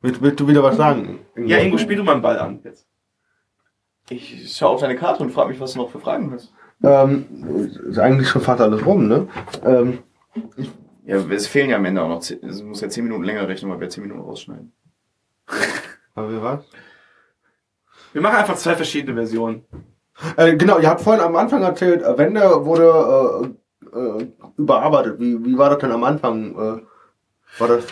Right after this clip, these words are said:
Speaker 2: Oh, das kann man gar nicht wirklich sagen, dass wir es überarbeitet haben. Wir spielen es
Speaker 3: Das
Speaker 2: halt
Speaker 3: ist
Speaker 2: jetzt ein bisschen
Speaker 3: einfach
Speaker 2: anders, ein bisschen crooniger. Wir singen das ein
Speaker 3: Ja.
Speaker 2: bisschen mehr und nicht so
Speaker 3: Vorher war es ein trockenerer Rap und jetzt ist es eher so ein bisschen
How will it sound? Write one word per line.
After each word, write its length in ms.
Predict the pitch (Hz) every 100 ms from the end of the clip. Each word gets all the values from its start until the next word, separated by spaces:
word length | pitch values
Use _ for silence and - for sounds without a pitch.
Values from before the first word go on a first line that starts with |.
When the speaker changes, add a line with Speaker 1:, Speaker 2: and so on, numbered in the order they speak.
| -
Speaker 2:
Oh, 80 | -
das 160 | 107 -
kann 120 | 139
man 120 | 127
gar 100 | 117
nicht 140 | 131 127
wirklich 200 | 143 131
sagen, 160 | 135
dass 80 | 131
wir 60 | 131
es 60 |
überarbeitet 560 | 127 123 117 143 135 117
haben. 240 | 113 110 104
Wir 80 |
spielen 240 | 101 - 135
es 80 | 135
Speaker 3:
Das 80 |
Speaker 2:
halt 60 | 123
Speaker 3:
ist 60 | 127
Speaker 2:
jetzt 100 | 135
ein 60 |
bisschen 180 | 113 -
Speaker 3:
einfach 60 | 120
Speaker 2:
anders, 200 | 120 113
ein 40 |
bisschen 200 | 117 127
crooniger. 520 | 117 131 143 113 107 107 - -
Wir 100 | 113
singen 220 | 110 131 117
das 120 | -
ein 60 | 113
Speaker 3:
Ja. 60 |
Speaker 2:
bisschen 200 | 78 80
mehr 300 | 104 101 - -
und 140 | 117
nicht 100 | 113
so 180 | - 113
Speaker 3:
Vorher 240 | 104 92 90
war 100 | 87
es 120 | 85
ein 460 | 90 87 82 - _
trockenerer 580 | - 110 - 92 87 87
Rap 300 | 95 98 -
und 180 | - 92
jetzt 200 | 98 -
ist 80 | -
es 200 | 98 -
eher 220 | - 92
so 80 | 90
ein 80 | 95
bisschen 420 | 87 92 90 90